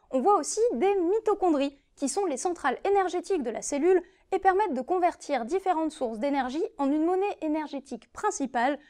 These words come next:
que les différents composants de la cellule vont pouvoir utiliser.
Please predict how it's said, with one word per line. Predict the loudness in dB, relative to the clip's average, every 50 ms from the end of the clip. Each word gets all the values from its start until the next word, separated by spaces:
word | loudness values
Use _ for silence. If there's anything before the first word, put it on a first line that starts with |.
| _ _ _ _
que | -2 0
les | 0 0 0
différents | -2 -2 -2 0 0 0 -2 -2 -6
composants | -4 -4 -4 -4 -4 -4 -2 0 0 0
de | -2
la | -4 -8 -8
cellule | -6 -4 -2 -2 0 0 -2 -2 -2
vont | -4 -4 -4
pouvoir | -4 -4 -6 -2 2 2 2 0 -2 -6 -8
utiliser. | -8 -6 -6 -4 -4 -4 -4 -6 -6 -10